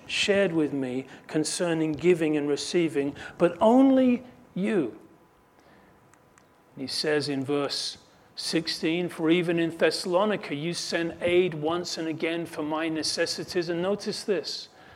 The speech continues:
Paul says, "Not that I seek the gift, but I seek the fruit that abounds to your account." Have you ever heard that before?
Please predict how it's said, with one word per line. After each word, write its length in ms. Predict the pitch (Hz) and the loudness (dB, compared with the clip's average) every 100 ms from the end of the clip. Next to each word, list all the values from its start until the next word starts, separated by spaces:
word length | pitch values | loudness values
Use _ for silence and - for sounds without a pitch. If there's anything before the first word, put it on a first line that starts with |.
| - | -20
Paul 260 | - 180 180 | 2 4 4
says, 420 | 175 196 165 147 - - - | 2 -2 -2 -4 -8 -12 0
"Not 340 | 185 311 294 | 6 8 8
that 140 | 277 220 | 6 4
I 160 | 196 | 4
seek 540 | 175 - - 220 190 - | 2 0 0 0 -2 -6
the 100 | 147 | -6
gift, 580 | 156 247 202 - - - - - - - | -2 0 -2 -6 -18 -20 -20 -20 -20 -2
but 120 | 175 | 2
I 160 | 175 175 | 4 2
seek 540 | - - 240 269 196 | 0 2 2 2 0
the 100 | 214 | -2
fruit 540 | 185 - 202 202 233 - | -2 0 4 4 2 0
that 160 | 170 | 0
abounds 640 | 165 - 156 160 160 160 - | 0 -2 -2 0 -2 -4 -8
to 160 | - | -8
your 480 | 139 151 156 151 151 | -2 2 4 4 0
account." 800 | 151 - - 175 127 - - - | -6 -8 -6 -4 -6 -10 -16 -12
Have 80 | 147 | -6
you 60 | 156 | -4
ever 180 | 185 | -2
heard 240 | 170 190 190 | 0 0 2
that 240 | 190 - | 0 -2
before? 380 | - - 190 196 | -10 -6 -6 -6